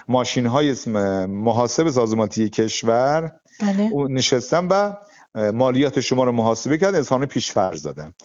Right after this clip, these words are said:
Speaker 2: بله.
Speaker 1: ما امسال از، در استان همدان و در کل کشور ما در همین، با همین نسبت هست،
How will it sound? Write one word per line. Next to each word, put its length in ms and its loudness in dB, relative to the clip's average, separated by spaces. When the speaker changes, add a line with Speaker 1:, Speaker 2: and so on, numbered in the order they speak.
Speaker 2:
بله. 160 0
Speaker 1:
ما 120 2
امسال 500 2
از، 340 2
در 180 2
استان 480 0
همدان 440 2
و 80 2
در 160 2
کل 220 2
کشور 320 0
ما 120 2
در 140 2
همین، 240 0
با 100 2
همین 220 0
نسبت 440 -2
هست، 500 0